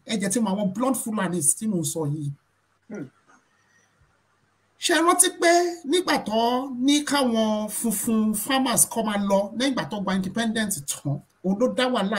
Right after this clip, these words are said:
Speaker 1: yẹn lẹ̀. Nígbà tí wàhálà yẹn jẹ́ bẹ́lẹ̀, wọ́n bẹ̀rẹ̀ sí bá Mugabe fà. Mugabe náà jẹ́ kò ságídí pé òun ò ní gbà.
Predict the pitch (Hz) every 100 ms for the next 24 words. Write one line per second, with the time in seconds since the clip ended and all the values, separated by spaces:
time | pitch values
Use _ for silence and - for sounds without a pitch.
0 | 175 185 208 156 - _ _ _ _ _
1 | _ _ _ _ _ _ - - - -
2 | - - _ 285 311 - 330 302 254 233
3 | 233 254 165 143 190 226 175 147 254 254
4 | 214 202 190 226 226 - - 180 - 185
5 | 233 - 143 139 - _ _ 170 180 170
6 | _ _ _ 180 185 247 277 240 226 214
7 | - 156 196 190 214 190 220 220 - -
8 | - 262 277 220 240 269